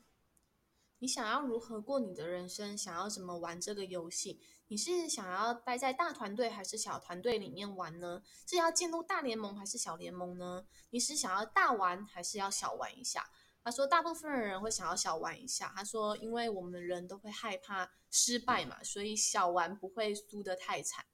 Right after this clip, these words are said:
对，其实包含我自己都是这个样子。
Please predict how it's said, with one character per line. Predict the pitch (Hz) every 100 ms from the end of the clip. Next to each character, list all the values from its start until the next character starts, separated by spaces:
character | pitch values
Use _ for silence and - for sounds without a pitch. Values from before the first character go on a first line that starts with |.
| _ - -
对， | 196
其 | 214
实 | 220 220
包 | 220
含 | 226 196 185
我 | 160
自 | 196 190
己 | - - - _ _ -
都 | 208
是 | 214 208
这 | - 180
个 | 175
样 | 170 160 - -
子。 | -